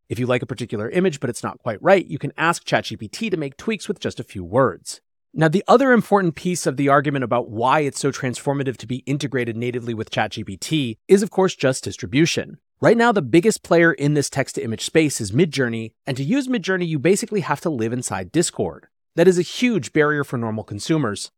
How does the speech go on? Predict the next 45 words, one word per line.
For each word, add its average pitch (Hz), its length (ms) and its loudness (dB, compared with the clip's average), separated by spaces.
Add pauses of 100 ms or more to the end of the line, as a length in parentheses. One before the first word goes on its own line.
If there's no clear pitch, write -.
(100)
and 151 80 2
the 160 60 2
fact 240 180 6
that 208 120 -4
there 196 120 4
are 160 220 6
already 156 180 4
hundreds 196 420 0
of 151 80 0
millions 151 460 2
of 117 80 -4
users 143 340 -2
of 131 120 -6
chat 135 220 2
G 131 120 -8
P 107 140 -10
T 139 260 -4
that 156 160 -6
now 147 160 -4
might 123 220 -6
just 104 180 -10
natively 120 380 -6
have 98 160 -8
access 120 380 -6
to 104 100 -16
dali, 107 500 -6 (180)
although 123 140 0
yes, 131 300 2
of - 80 -12
course, 127 260 -2
it's - 140 -10
just 120 160 -4
for - 100 -12
Plus - 320 -2
and 120 80 -4
Enterprise 131 400 0
users 92 240 -10
at 98 140 -14
first, 151 420 2 (160)
is 220 260 4
obviously 156 520 2
a 143 60 -2
really 104 260 -6
big 92 240 -10
deal 87 200 -10